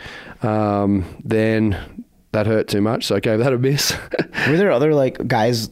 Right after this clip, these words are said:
Speaker 2: that were in the wakeboard scene, you know, uh, like, eventually that were coming from this scene that you, like, these, like,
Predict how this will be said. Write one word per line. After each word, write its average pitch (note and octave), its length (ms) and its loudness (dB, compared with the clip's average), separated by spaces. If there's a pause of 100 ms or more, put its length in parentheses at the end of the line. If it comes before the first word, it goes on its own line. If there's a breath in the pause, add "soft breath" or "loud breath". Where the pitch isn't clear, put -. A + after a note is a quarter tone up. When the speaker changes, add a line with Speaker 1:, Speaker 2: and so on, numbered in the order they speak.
Speaker 2:
that A2 240 2
were G#2+ 260 2
in G2+ 160 2
the G#2+ 80 2
wakeboard A2+ 480 0
scene, A2+ 560 2 (160)
you F#2+ 200 -2
know, F#2 260 2
uh, D#2 320 -2 (140)
like, G#2+ 220 -2 (540)
eventually A2+ 600 0
that A2+ 280 2
were G#2+ 300 0
coming G#2 300 -2
from A#2 480 0
this A#2 160 -2
scene B2 260 2
that F2+ 100 0
you, G#2 200 2
like, G2 220 -2
these, G2+ 280 0
like, D#2 140 -2